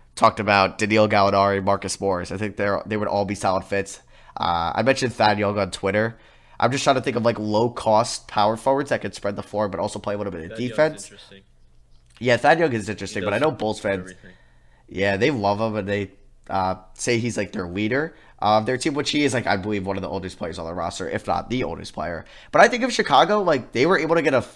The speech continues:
Speaker 1: like, a first-round pick for him, I, I
Speaker 2: I
Speaker 1: think
Speaker 2: think
Speaker 1: you
Speaker 2: you have
Speaker 1: gotta
Speaker 2: to
Speaker 1: do
Speaker 2: take
Speaker 1: that.
Speaker 2: that, yeah.
Speaker 1: Right? For, like, you're still a rebuilding team. Thad Young is thirty-one at the moment. He is gonna be thirty-two by the,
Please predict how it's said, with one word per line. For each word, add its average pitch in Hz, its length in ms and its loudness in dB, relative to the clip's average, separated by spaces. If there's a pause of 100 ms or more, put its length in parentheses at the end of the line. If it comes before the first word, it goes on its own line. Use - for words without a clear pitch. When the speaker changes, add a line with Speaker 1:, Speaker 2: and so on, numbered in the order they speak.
Speaker 1:
like, 113 160 -2
a 101 120 -2
first-round 123 520 -2
pick 113 160 -6
for 160 140 -4
him, 175 240 -2 (760)
I, - 60 0
I 123 120 0
Speaker 2:
I - 80 4
Speaker 1:
think 104 100 6
Speaker 2:
think 120 140 0
Speaker 1:
you 104 60 6
Speaker 2:
you 95 60 8
have 92 100 4
Speaker 1:
gotta 98 80 0
Speaker 2:
to - 80 -12
Speaker 1:
do 98 60 2
Speaker 2:
take 90 120 0
Speaker 1:
that. 90 280 0
Speaker 2:
that, 101 60 0
yeah. 92 160 6 (120)
Speaker 1:
Right? 139 360 0
For, 147 380 -8
like, 127 240 0
you're 139 100 0
still 180 480 0 (140)
a 127 80 2
rebuilding 139 440 2
team. 110 340 -6 (320)
Thad 151 320 2
Young 151 160 0
is 120 340 -2
thirty-one 156 640 0
at 107 120 -4
the 92 60 -8
moment. 95 360 -6 (280)
He 123 280 -2
is 113 100 -2
gonna 135 140 -2
be 113 80 -2
thirty-two 143 460 -2
by 123 100 0
the, 113 260 -6